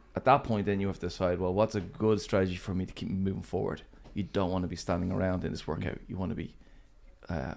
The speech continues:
Speaker 1: making progress, but it's probably not blitz, blitz pace.
Speaker 2: No. Is there a time cap here that we haven't covered?
Speaker 1: Twelve minutes.
Speaker 2: Twelve
Speaker 1: So there's a bit of
Speaker 2: minutes.
Speaker 1: time actually in this.
Speaker 2: Yeah, so that's kinda tell, that's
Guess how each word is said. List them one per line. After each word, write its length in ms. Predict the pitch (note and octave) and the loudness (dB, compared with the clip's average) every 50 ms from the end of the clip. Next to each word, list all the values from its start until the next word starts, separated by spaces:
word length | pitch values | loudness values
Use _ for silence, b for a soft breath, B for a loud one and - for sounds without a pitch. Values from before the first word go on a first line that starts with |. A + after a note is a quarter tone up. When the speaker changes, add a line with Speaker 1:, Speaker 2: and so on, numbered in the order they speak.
| - - - | -12 -10 -4
Speaker 1:
making 260 | D#2 G2+ G2+ - E2+ | -2 -2 -2 -2 -2
progress, 440 | - G2 F2+ - - - - - - b b b b b - | 0 0 0 0 0 -4 -6 -8 -10 b b b b b -6
but 60 | - F#2+ | -4 -4
it's 80 | - | -4
probably 260 | - - - A2+ A2 | -2 0 2 2 4
not 220 | G2 F#2 - - - | 2 2 -2 -4 -6
blitz, 240 | F#2+ F2+ - - - - - - - - - | -8 -8 -8 -10 -14 -20 -20 -20 -20 -14 -12
blitz 200 | - - - - | -12 -12 -12 -12
pace. 380 | - - - - - - - - | -12 -12 -10 -10 -12 -10 -10 -10
Speaker 2:
No. 120 | - - - - B B B B B - - - - - | -10 -10 -12 -16 B B B B B -20 -20 -18 -2 2
Is 360 | C3+ A#2+ A#2 A#2 A#2+ A#2+ A2+ | 4 6 6 8 6 6 6
there 100 | A#2+ A#2 | 6 4
a 40 | A#2 | 6
time 180 | - C3+ C#3 D3 | 4 4 4 4
cap 180 | - F3+ - | 2 2 2
here 140 | F3+ F3+ F3 - - | 2 2 0 0 2
that 160 | C3+ - - | 2 2 4
we 80 | C3+ | 2
haven't 200 | C3+ C#3 C3+ C#3 | 2 2 2 2
covered? 220 | - D3+ D3+ D3+ - - | 2 0 0 0 -2 -4
Speaker 1:
Twelve 320 | - - - A#2+ B2 A#2 G2+ | -2 2 6 8 8 8 8
minutes. 420 | G#2+ G2+ G2+ - - - - - - | 6 4 2 0 -2 -8 -12 -12 -14
Speaker 2:
Twelve 380 | - - - - - - - - | -14 -14 -14 -12 -12 -10 -6 -2
Speaker 1:
So 100 | - A2+ | 0 0
there's 120 | A#2 B2+ | 0 2
a 20 | |
bit 100 | E3 F#3 | 2 2
of 60 | B2+ - | 0 2
Speaker 2:
minutes. 60 | - | 2
Speaker 1:
time 260 | B2+ C3+ D3+ D3 B2+ | 2 4 4 6 4
actually 380 | G2+ F#2+ - - G2+ F#2 G2+ G2 | 2 2 0 -2 -2 0 0 0
in 80 | F#2 | 0
this. 360 | F#2 - F2+ - - - - B B B B B B B B B B B - | 0 -2 -4 -4 -6 -8 -8 B B B B B B B B B B B 6
Speaker 2:
Yeah, 260 | B2+ C3 C3 A#2+ A2+ | 10 12 12 12 12
so 200 | - - A2+ A2+ | 10 8 8 12
that's 260 | A2+ A#2+ B2 B2 - | 12 12 12 12 12
kinda 240 | - C#3 B2 A#2+ A2 | 10 10 10 8 8
tell, 260 | - - A2+ A2+ A2+ | 8 8 8 8 6
that's 540 | - G3 - A#2+ A2+ - - - - - - | 6 4 4 4 4 6 4 2 2 0 -4